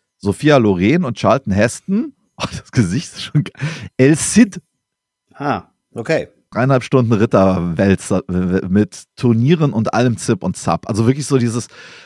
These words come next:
Speaker 1: fünfziger, sechziger Bild vom Mittelalter und Rittertum und Chivalry, äh, das seines Zeichens meines Wissens so aus den, aus so Romanen des achtzehnten und neunzehnten Jahrhunderts kommt.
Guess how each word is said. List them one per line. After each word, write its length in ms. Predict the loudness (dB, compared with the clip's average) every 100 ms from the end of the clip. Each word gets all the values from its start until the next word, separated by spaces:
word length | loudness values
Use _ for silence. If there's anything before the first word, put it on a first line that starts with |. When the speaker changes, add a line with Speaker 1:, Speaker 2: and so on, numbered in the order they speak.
| _
Speaker 1:
fünfziger, 840 | -2 2 2 -2 -6 0 0 0
sechziger 580 | 0 0 -2 -2 0 0
Bild 420 | 2 2 0 -8 -18
vom 680 | -4 0 2 0 -2 -4 -2 0
Mittelalter 840 | 2 0 -2 0 0 0 0 0
und 120 | 0 -2
Rittertum 800 | 0 0 0 -2 -2 -2 0 -2
und 260 | -4 -6
Chivalry, 720 | -2 0 2 2 2 -2 -4 -8 -18 _ _ _ _ _ _
äh, 140 | -12 -8
das 260 | -8 -6
seines 460 | -6 -2 0 -2 -2
Zeichens 520 | -4 0 0 -2 -6
meines 380 | -4 -4 -4 -8
Wissens 380 | -8 -8 -8 -10
so 120 | -8
aus 240 | -4 -4 -2
den, 380 | -4 -4 -8 -12 -18
aus 240 | -10 -8 -6
so 100 | -6
Romanen 840 | -4 -4 -2 0 0 0 0 -2
des 340 | -4 -6 -14 -12
achtzehnten 520 | -8 -8 -4 -4 -2 -4
und 160 | -4
neunzehnten 580 | 0 2 2 0 0 0
Jahrhunderts 640 | 0 2 2 0 -2 -6
kommt. 400 | -4 -2 -2 -8